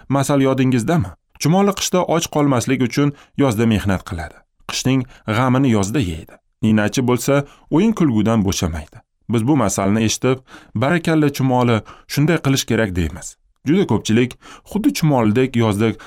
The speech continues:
qishning g'amini yeydi. Bu to'g'ri odat. Lekin qish uchun haddan tashqari tashvishlanish, undan xavotir olish kerak emas.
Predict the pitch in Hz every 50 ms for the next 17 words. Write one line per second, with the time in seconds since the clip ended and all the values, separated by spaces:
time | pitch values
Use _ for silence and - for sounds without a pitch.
0 | - - - - - - - 170 190 156 113 104 101 101 98 95 95 82 85 82
1 | - - - - - _ _ _ - 113 135 175 170 - 143 143 135 175 180 113
2 | 95 - 92 82 - - _ _ _ _ - 110 117 - 143 139 139 - 143 143
3 | - 139 - - 147 147 147 143 - - - - - - 160 151 139 135 180 202
4 | 196 170 156 - - - 143 143 143 - 131 131 - - 127 - 127 117 110 120
5 | 131 - - - 120 113 107 123 127 127 127 - - _ - - 151 151 139 123
6 | 120 123 123 - - 110 101 101 - - - 98 90 85 - 95 82 78 76 -
7 | - -